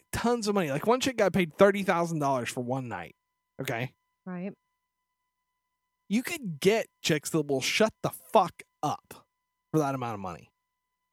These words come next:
Speaker 1: You know what I'm saying?
Speaker 2: I don't know, 'cause they always
Speaker 1: No.
Speaker 2: know that they can sell their story and make even more money
Speaker 1: I, okay.
Speaker 2: from that one night.
Speaker 1: Maybe I live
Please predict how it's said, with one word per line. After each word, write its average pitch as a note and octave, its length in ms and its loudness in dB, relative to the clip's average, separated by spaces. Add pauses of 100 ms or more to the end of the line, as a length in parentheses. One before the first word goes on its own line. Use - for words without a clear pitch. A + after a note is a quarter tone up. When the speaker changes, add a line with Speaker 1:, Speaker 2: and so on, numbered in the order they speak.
(120)
Speaker 1:
You G3+ 80 4
know A#3+ 60 4
what C4+ 60 0
I'm B3+ 80 -2
saying? A3+ 200 2
Speaker 2:
I G3+ 200 4
don't F#3 140 4
know, E3+ 280 0
'cause F#3+ 80 -2
they G3+ 200 8
always G#3+ 260 8
Speaker 1:
No. G3 80 8
Speaker 2:
know G3 80 8
that F#3+ 80 2
they G3+ 80 6
can F#3+ 120 0
sell E3+ 240 0
their G#3+ 120 2
story A3 400 4
and G3 80 4
make F3 180 2
even G#3+ 180 4
more B3+ 220 4
money E3 220 0
Speaker 1:
I, C#4 300 4
okay. G#3 100 4
Speaker 2:
from G3 80 6
that G3+ 180 10
one G3 240 8
night. G#3+ 400 2
Speaker 1:
Maybe C#4+ 400 2
I A3 220 2
live B2+ 600 -2